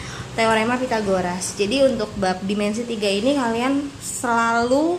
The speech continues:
menemukan tentang teorema Pitagoras ya. Nah, karena kita mencari jarak A ke garis E C, yaitu A O kan berarti. Untuk lebih mudahnya, kita keluarin aja segitiganya ya. Jadi, kita gambar ulang segitiganya. Di sini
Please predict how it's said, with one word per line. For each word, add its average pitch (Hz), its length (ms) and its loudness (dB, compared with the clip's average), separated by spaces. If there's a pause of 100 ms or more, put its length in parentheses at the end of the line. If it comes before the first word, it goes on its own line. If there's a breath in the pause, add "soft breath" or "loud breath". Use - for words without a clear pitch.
(140)
menemukan 247 800 0
tentang 233 560 -4
teorema 220 400 -2
Pitagoras 190 640 -4
ya. 202 160 -6 (400 loud breath)
Nah, 214 160 -2
karena 233 240 -2
kita 240 160 0
mencari 226 480 0
jarak 196 240 0 (400)
A 294 320 2 (160)
ke 233 80 -2
garis 196 400 0
E 285 320 0
C, 208 320 0
yaitu 202 320 2
A - 240 -2
O 220 160 2
kan 226 240 -2
berarti. 247 400 0 (800 loud breath)
Untuk 269 240 4
lebih 247 160 2
mudahnya, 247 240 6
kita 302 160 -2
keluarin 247 400 2
aja 269 240 2 (400)
segitiganya 233 640 2
ya. - 60 0 (640 loud breath)
Jadi, 202 160 -2
kita 220 240 -2
gambar 208 480 4
ulang 254 320 4
segitiganya. 226 800 2 (800)
Di 247 160 2
sini 247 240 4